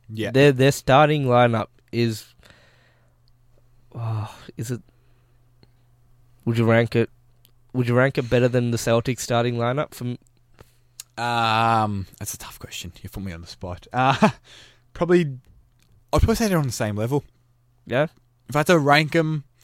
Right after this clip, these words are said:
Speaker 1: probably give a slight edge to Boston, but that's a very, really minimal.
Speaker 2: Why, though?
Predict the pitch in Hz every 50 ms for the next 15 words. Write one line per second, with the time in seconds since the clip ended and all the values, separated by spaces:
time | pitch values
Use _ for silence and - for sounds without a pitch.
0 | _ _ _ _ _ _ _ _ _ _ _ _ _ - - 170 180 185 170 175
1 | 165 160 147 - - - 135 135 135 139 135 135 131 - - - - 98 - -
2 | 110 117 117 - - - 180 196 220 - _ _ _ _ _ _ _ _ _ _
3 | _ _ _ _ _ _ _ _ - 110 110 - - _ - 110 101 - - 107
4 | 104 101 95 101 104 101 107 107 107 107 104 104 101 101 98 95 92 95 92 87
5 | 85 87 90 90 87 82 87 117 131 151 165 135 214 - -